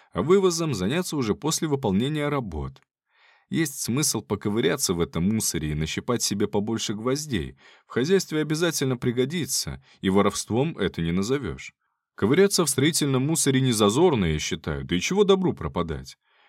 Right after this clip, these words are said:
Не я, так кто-нибудь другой растащит этот хлам. Правда, вряд ли там получится собрать достаточно много ценного, ведь они не сносят, а разбирают. Значит, и гвозди повыдергивают сразу, по крайней мере, те, которые будут мешаться разбору.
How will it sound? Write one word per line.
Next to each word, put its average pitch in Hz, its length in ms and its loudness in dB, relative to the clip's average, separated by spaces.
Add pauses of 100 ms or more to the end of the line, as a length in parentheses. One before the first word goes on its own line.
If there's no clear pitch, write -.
Не 165 180 2
я, 208 160 4
так 208 180 -2
кто-нибудь 135 440 2
другой 85 460 2
растащит 87 640 -2
этот 80 240 -6
хлам. 71 440 -8 (500)
Правда, 151 560 -2
вряд 123 400 -4
ли 131 140 2
там 135 260 0
получится 127 480 -2
собрать 107 400 0
достаточно 101 600 -2
много 107 300 0
ценного, 73 640 -2 (280)
ведь 131 220 -2
они 196 180 2
не 190 120 2
сносят, 147 640 0
а 101 160 0
разбирают. 107 720 2 (180)
Значит, 160 460 -2
и 143 40 2
гвозди 113 540 4
повыдергивают 110 760 2
сразу, 73 680 -4
по 95 100 0
крайней 95 280 4
мере, 92 260 4
те, 131 180 2
которые 87 380 -2
будут 90 300 -2
мешаться 95 480 0
разбору. 95 640 -4